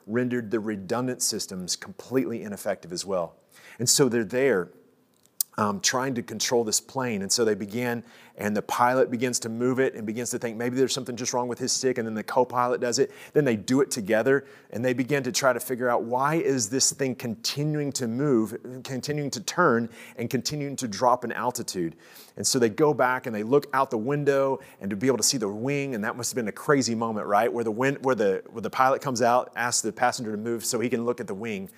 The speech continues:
um, to be able to see if anything's moving. Nothing's moving. And so,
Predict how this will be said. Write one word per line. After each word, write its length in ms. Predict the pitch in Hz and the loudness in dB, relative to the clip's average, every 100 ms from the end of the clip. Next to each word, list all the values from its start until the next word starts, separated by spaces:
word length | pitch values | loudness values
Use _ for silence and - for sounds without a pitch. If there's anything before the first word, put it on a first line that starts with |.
| - - - | -20 -14 -4
um, 140 | 113 | -2
to 60 | 113 | 2
be 80 | 120 | 2
able 100 | 110 | 2
to 60 | |
see 140 | - 120 | 0 0
if 120 | 123 | -2
anything's 340 | 120 117 101 | -6 -6 -4
moving. 240 | 120 107 107 | -2 -2 -4
Nothing's 500 | 123 135 147 139 104 | 0 2 2 0 -4
moving. 400 | 113 110 85 73 - _ _ _ _ _ _ _ _ - - | -4 -4 -6 -10 -16 _ _ _ _ _ _ _ _ -8 -2
And 100 | 117 | 2
so, 300 | 123 107 | 4 4